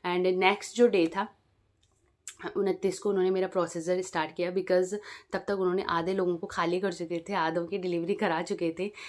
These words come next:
And hats off यार डॉक्टरों के लिए कि वो ना लोगों की इतनी जान बचाते हैं। Believe me, गवर्नमेंट में सबसे ज़्यादा भीड़ इसीलिए है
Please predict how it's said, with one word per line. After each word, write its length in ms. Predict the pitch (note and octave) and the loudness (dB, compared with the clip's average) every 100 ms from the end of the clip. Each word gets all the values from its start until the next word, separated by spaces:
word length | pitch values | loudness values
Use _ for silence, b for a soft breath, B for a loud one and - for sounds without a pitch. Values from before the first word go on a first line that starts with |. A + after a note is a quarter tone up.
| B - | B -4
And 220 | E3 E3+ | 0 0
hats 420 | E3 F3 E3 - | 0 -2 -4 -6
off 140 | G3 F3+ | -6 -4
यार 120 | D#3+ | -4
डॉक्टरों 440 | D#3+ - - E3 | -6 -10 -6 -4
के 140 | E3+ E3+ | -2 -4
लिए 160 | D#3 | -4
कि 120 | D#3 E3 | -6 -2
वो 180 | E3+ | 0
ना 160 | E3 F3 | 0 2
लोगों 320 | F#3 E3+ E3 | 2 2 0
की 160 | D#3+ F#3 | 0 -2
इतनी 280 | E3 F3 F3+ | 0 0 2
जान 320 | E3+ D3+ E3 | 2 0 0
बचाते 460 | E3+ D#3+ C#3+ D#3 | -2 -4 -6 -4
हैं। 160 | E3+ E3+ | -4 -4
Believe 460 | E3 E3 D#3+ E3 F3 | -2 0 0 0 0
me, 100 | F#3+ B B B | -2 B B B
गवर्नमेंट 460 | G3 G3 G3+ A#3+ B3+ | 2 2 2 2 2
में 120 | C4 | 0
सबसे 340 | B3+ - A#3+ | -4 -2 0
ज़्यादा 280 | A3 F3+ F#3+ | 2 2 -2
भीड़ 300 | F3+ G3+ G3+ | 0 4 4
इसीलिए 560 | - G3 A3 G3+ F#3 F3+ | 2 0 0 2 2 0
है 200 | G3 | -2